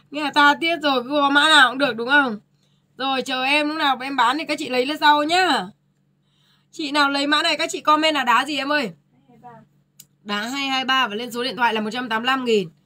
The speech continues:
Speaker 1: Con này của nó là gì à? Tay lỡ nhá. Và co giãn bốn chiều các chị mình luôn. Bao đẹp luôn ạ, một tám lăm nghìn. Sướng như này, áo đá như em mà gọi là đá sáng quắc và giãn.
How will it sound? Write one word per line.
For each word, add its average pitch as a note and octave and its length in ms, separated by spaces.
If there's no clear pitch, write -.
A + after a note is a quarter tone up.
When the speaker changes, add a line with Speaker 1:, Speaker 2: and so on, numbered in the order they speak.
Speaker 1:
Con B3+ 140
này A#3+ 140
của F#3 120
nó F#3+ 200
là B3+ 200
gì G3 140
à? F#3 240
Tay B3+ 180
lỡ C4 300
nhá. D#4+ 100
Và G#3+ 120
co B3 220
giãn B3+ 200
bốn A#3+ 200
chiều A#3 240
các B3+ 140
chị - 120
mình G#3 180
luôn. A3+ 200
Bao C4+ 220
đẹp A#3 220
luôn A#3+ 220
ạ, - 180
một G#3 200
tám G#3 160
lăm B3 200
nghìn. G3 220
Sướng A3+ 340
như C#4+ 100
này, A#3+ 180
áo G3+ 220
đá A3 180
như C4 100
em B3+ 160
mà G3 280
gọi F#3+ 140
là G3 140
đá G3+ 200
sáng A#3+ 260
quắc E4 200
và A3+ 100
giãn. A3+ 320